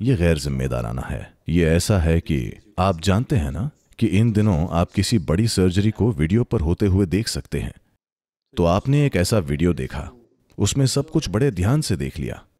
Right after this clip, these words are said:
तो कल किसी को कोई प्रॉब्लम हुई और आपने शेविंग वाला उस्तरा लेकर उसकी सर्जरी करने का फैसला कर लिया। मैं कह रहा हूं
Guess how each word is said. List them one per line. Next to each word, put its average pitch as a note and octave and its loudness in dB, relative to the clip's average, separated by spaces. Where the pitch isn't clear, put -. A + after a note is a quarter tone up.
तो G2+ 2
कल C3+ 0
किसी C3+ 0
को C#3 2
कोई A#2+ 0
प्रॉब्लम F2+ 0
हुई F#2+ 2
और C#2 -2
आपने F2+ 0
शेविंग B2 0
वाला G2+ 2
उस्तरा E2+ 0
लेकर D2+ -2
उसकी A2 -2
सर्जरी A2+ 2
करने A#2 -2
का C3+ -2
फैसला D2 -4
कर C#2 -8
लिया। A#1+ -12
मैं F2 0
कह A2 2
रहा G2 2
हूं C2+ -8